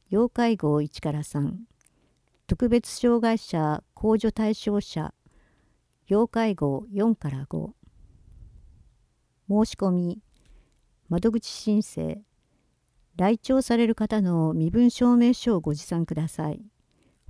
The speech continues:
本人またはそのご家族以外の方が申請者となる場合は、本人またはそのご家族の委任状が必要です。郵送による申請。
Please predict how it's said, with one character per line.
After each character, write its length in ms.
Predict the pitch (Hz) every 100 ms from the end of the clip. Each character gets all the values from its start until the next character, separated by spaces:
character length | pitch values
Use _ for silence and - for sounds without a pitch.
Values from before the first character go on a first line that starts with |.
| -
本 280 | 226 226 202
人 280 | 175 160 -
ま 160 | - 185
た 120 | 214
は 120 | 196
そ 100 | 180
の 140 | 202 208
ご 100 | 202
家 140 | 233
族 240 | 233 -
以 120 | 247 247
外 220 | 233 208
の 80 | 170
方 260 | 170 175
が 320 | 160 151 147 175
申 320 | - - 233
請 240 | 233 247 247
者 160 | -
と 120 | 196
な 120 | 180 185
る 100 | 165
場 180 | 170
合 200 | 170 151
は、 180 | 160 165 - _ _ _ _
本 340 | - 240 214 185
人 380 | 165 156 175 165
ま 120 | 160
た 140 | 214
は 120 | 180
そ 120 | 160 190
の 100 | 214
ご 120 | 226
家 140 | 247
族 220 | 226 214 180
の 260 | 165 160
委 100 | 165
任 220 | 180 226
状 200 | 220 220
が 120 | 202 196
必 280 | - -
要 180 | 185 175
で 160 | 170 170
す。 280 | - - _ _ _ _ _ _ _ _ _ _ _ _ _ _ _ _ -
郵 200 | 196 240
送 240 | - 262
に 120 | 240
よ 120 | 233 220
る 80 |
申 300 | 214 - 208
請。 440 | 202 - 190 180